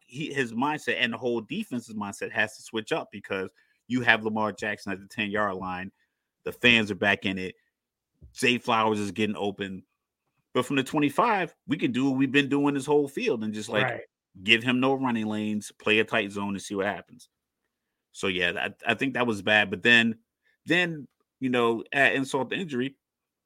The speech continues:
Speaker 1: when he was upset on the sideline, he was banging his hand.
Speaker 2: Oh,
Speaker 1: He hit
Speaker 2: yeah.
Speaker 1: his helmet. That's when
Speaker 2: Yeah.
Speaker 1: he cut his hand. So I
Speaker 2: Yeah.
Speaker 1: thought he cut his hand on the, on the field. <clears throat> He cut his hand sh-, showing his frustration
Speaker 2: Being
Speaker 1: by hitting his
Speaker 2: upset,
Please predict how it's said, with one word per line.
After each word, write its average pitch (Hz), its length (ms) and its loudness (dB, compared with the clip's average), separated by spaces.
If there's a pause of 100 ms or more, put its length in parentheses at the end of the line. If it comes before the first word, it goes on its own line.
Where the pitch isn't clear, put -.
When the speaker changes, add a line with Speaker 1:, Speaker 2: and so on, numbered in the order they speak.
(580)
Speaker 1:
when 120 180 0
he 135 140 0
was 120 180 2 (100)
upset 131 440 0
on 123 100 0
the 117 80 0
sideline, 113 640 -2
he 110 120 -8
was 104 180 -4
banging 123 360 2
his 117 120 -2
hand. 156 440 -2
Speaker 2:
Oh, 143 200 2
Speaker 1:
He 143 80 -2
hit 151 240 6
Speaker 2:
yeah. 151 80 6
Speaker 1:
his 110 180 0
helmet. 165 460 2 (100)
That's 127 320 0
when 127 120 -2
Speaker 2:
Yeah. 123 40 0
Speaker 1:
he 117 140 -2
cut 117 100 0
his 113 120 -6
hand. 175 320 -6 (460)
So 135 120 2
I 180 40 6
Speaker 2:
Yeah. - 40 4
Speaker 1:
thought 196 140 2
he 147 60 2
cut 147 140 2
his 117 100 -4
hand 131 220 2
on 117 100 0
the, 104 100 -4 (180)
on 113 160 -2
the 107 60 -4
field. 202 420 -6
<clears throat> - 80 -12 (520)
He 147 200 -4
cut 147 200 -2
his 123 160 -2
hand 135 460 -4 (1040)
sh-, - 220 -14
showing 131 280 0
his 117 80 -4
frustration 123 580 -2
Speaker 2:
Being 135 80 2
Speaker 1:
by 104 140 2
hitting 151 220 0
his 131 120 2
Speaker 2:
upset, - 140 0